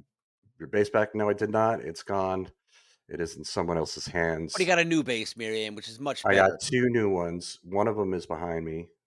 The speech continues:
Speaker 1: right there.
Speaker 2: Yeah.
Speaker 1: Spectre, or maybe it's on this side. Yeah, Spectre.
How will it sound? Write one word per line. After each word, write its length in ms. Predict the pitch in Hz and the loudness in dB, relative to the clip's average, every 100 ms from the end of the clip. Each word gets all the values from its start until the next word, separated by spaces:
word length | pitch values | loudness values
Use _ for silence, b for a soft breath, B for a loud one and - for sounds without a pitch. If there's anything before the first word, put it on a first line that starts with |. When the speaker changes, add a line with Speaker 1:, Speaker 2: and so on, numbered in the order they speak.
| _ | _
Speaker 1:
right 140 | 80 - | -10 -4
there. 340 | 82 80 87 _ _ | -4 -4 -8 _ _
Speaker 2:
Yeah. 180 | 85 85 - _ _ _ | -18 -18 -18 _ _ _
Speaker 1:
Spectre, 480 | - - 80 - 78 | -14 -10 -10 -8 -10
or 320 | - 78 78 | -4 -4 -6
maybe 220 | - 82 | -8 -6
it's 160 | 78 - | -6 -10
on 100 | 80 | -12
this 160 | 78 - | -12 -14
side. 260 | 78 80 - _ _ _ _ | -14 -16 -20 _ _ _ _
Yeah, 160 | 73 69 - _ _ | -20 -20 -20 _ _
Spectre. 460 | _ - - 76 | _ -20 -14 -16